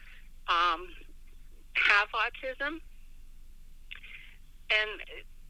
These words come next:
so the information on the website is outstanding.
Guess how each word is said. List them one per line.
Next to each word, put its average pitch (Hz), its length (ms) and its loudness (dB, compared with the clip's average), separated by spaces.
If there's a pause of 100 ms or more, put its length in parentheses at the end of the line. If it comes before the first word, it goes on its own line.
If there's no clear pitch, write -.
(340)
so 233 260 0
the 240 200 2
information 247 720 4 (140)
on 196 260 4
the - 80 -4
website 226 680 2 (1400)
is - 160 -2
outstanding. 202 800 8